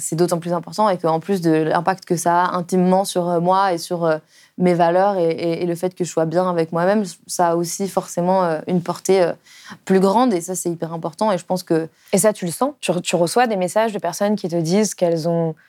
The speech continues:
Speaker 2: pris conscience de certaines choses grâce à toi, ou
Speaker 1: Bah, il y a des gens qui deviennent végétariens parce qu'ils savent que je suis végétarienne. Il y a des gens qui, euh, ouais, il y a des gens, je pense, qui, qui, qui se sensibilisent à ça. Et je pense que c'est le meilleur moyen aussi, quand on est artiste,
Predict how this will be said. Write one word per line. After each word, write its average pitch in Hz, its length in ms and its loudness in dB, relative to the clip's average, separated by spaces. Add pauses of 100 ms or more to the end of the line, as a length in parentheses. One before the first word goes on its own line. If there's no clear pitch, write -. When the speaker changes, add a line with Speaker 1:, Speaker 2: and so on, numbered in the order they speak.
(200)
Speaker 2:
pris 180 120 2
conscience 190 360 0
de 190 40 0
certaines 170 320 -2
choses 208 320 2
grâce 175 200 -8
à 165 80 0
toi, 214 420 0
ou 185 80 4
Speaker 1:
Bah, 226 140 6
il 226 40 0
y 220 40 0
a 214 80 0
des 196 160 -2
gens 233 180 2
qui 185 380 -2
deviennent 180 340 2
végétariens 185 600 0
parce 202 180 -10
qu'ils 185 100 -8
savent 180 240 -2
que 185 140 -4
je 170 80 -4
suis 180 100 -10
végétarienne. 180 800 2
Il 185 60 -2
y 175 60 0
a 170 40 2
des 170 140 -2
gens 185 160 -2
qui, 175 300 0
euh, 160 320 2
ouais, 240 180 2
il 254 60 2
y 190 40 4
a 170 40 2
des 170 140 2
gens, 190 120 0
je 185 80 -6
pense, 185 180 -2
qui, 165 360 0
qui, 170 360 -2
qui 170 400 0
se 170 220 0
sensibilisent 196 720 2
à 185 100 4
ça. 240 360 2
Et 185 100 0
je - 80 -10
pense 214 180 -6
que 196 120 -6
c'est 180 160 -2
le 165 80 -2
meilleur 190 240 2
moyen 196 340 0
aussi, 208 320 -2
quand 170 240 -4
on 170 100 -2
est 165 140 0
artiste, 180 560 -4